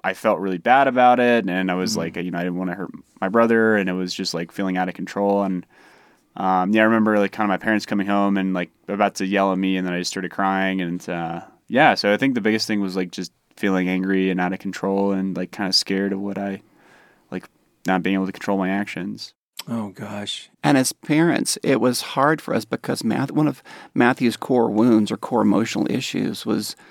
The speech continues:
Speaker 2: feeling abandoned, feeling alone, feeling left out. And we, Liz and I just knew, we just knew that that was pounded his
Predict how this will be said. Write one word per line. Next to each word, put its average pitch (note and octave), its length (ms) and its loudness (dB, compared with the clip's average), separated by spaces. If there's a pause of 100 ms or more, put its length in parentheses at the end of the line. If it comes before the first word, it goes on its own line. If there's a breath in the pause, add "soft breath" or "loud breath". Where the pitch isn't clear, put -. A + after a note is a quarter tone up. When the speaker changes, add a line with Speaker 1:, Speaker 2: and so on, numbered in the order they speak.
(280 loud breath)
Speaker 2:
feeling C3 300 4
abandoned, A2 540 4
feeling A#2 240 -2
alone, G2+ 340 0
feeling - 300 -2
left - 280 -6
out. - 300 -4
And G#2+ 160 -6
we, A#2 320 2
Liz A2 240 0
and A2 100 2
I A2 120 2
just G#2+ 260 -2
knew, G2+ 400 2
we B2 100 0
just - 220 -6
knew - 220 -4
that - 200 -12
that - 220 -2
was - 320 -4 (800 loud breath)
pounded A2+ 400 4
his A2+ 240 0